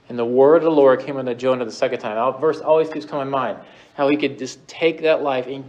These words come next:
gives you that second chance. No matter what you've done, he gives you that second chance. He wants you to have that chance to, to come to him again, to serve him again.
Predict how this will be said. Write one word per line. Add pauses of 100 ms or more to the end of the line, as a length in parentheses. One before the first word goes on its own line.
(100)
gives
you
that
second
chance. (360)
No
matter
what
you've
done,
he
gives
you
that
second
chance.
He
wants
you
to
have (380)
that
chance
to, (220)
to
come
to
him
again,
to
serve
him
again.